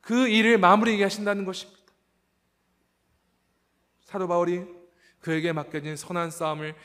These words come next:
끝까지 마칠 수 있었던 것은 그의 삶을 온전히 예수께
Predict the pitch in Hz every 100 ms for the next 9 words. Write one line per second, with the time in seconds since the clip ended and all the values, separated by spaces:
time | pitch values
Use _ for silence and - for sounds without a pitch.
0 | - _ _ 226 220 - - 165 147 -
1 | - 131 120 - 147 - 135 120 131 -
2 | 127 131 - - _ _ _ _ _ -
3 | - _ _ _ _ _ _ 147 131 131
4 | 127 - 156 135 127 131 _ _ - 135
5 | 139 135 131 131 131 147 156 147 - 139
6 | 139